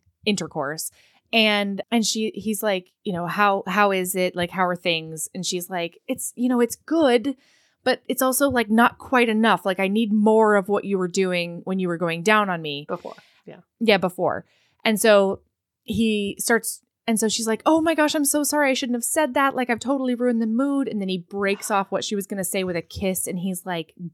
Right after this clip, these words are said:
Speaker 1: "Do not apologize. Never apologize. You must tell me.
Speaker 2: Mm-hmm.
Speaker 1: You must make it so that I make this good enough that you will want me as much as I've always wanted you.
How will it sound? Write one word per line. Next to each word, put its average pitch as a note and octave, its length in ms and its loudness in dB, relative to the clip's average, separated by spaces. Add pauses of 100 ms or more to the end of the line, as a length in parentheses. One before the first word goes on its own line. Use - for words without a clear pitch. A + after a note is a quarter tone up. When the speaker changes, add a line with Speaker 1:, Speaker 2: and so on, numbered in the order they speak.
Speaker 1:
"Do A3 140 0
not G3+ 180 0
apologize. D#3+ 760 -8 (420)
Never G3+ 440 2
apologize. D#3+ 720 -6
You G3+ 180 0
must F#3 760 -2
tell E3 220 -8
me. C#3 280 -18 (360)
Speaker 2:
Mm-hmm. G#3 160 -14
Speaker 1:
You G#3+ 140 4
must G#3+ 560 0
make F#3 300 -4
it F3 240 -2 (200)
so G3 280 -2
that F3 260 -2 (460)
I G#3 160 4
make G#3+ 260 -2
this F#3 160 -4
good F#3 240 -2
enough E3 460 -4
that F#3 100 -6
you F#3+ 180 -4
will F#3 160 -2
want F3 300 -4
me E3+ 260 -8
as E3+ 160 -4
much E3 220 -8
as E3+ 80 -6
I've D#3+ 240 -4
always D3+ 400 -2
wanted C#3+ 380 -12
you. C#3 360 -12